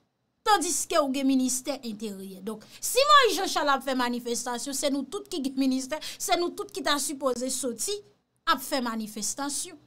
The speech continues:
Ebyen, frè sesè byennenmen, ou pral genyen Andre Michèl k ap pale w de pwodiksyon nasyonal. Ale traka pou lave kay tèt pwodiksyon nasyonal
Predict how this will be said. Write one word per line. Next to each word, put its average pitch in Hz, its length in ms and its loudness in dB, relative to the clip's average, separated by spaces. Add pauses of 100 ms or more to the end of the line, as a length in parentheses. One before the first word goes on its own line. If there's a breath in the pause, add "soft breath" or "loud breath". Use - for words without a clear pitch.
(120)
Ebyen, 659 260 2
frè 427 160 2
sesè 339 340 0
byennenmen, 269 480 0
ou 392 160 0
pral 392 440 6
genyen 311 680 0 (120)
Andre 311 360 4
Michèl 302 460 0
k 294 120 -6
ap - 140 -14
pale 277 240 0
w 262 100 -4
de 247 120 -2
pwodiksyon - 960 -2
nasyonal. 240 680 -6 (1400 loud breath)
Ale 1077 240 8
traka - 460 4
pou 294 140 0
lave 247 280 4
kay 233 240 -6
tèt - 160 -20
pwodiksyon 392 720 -2
nasyonal 233 540 -6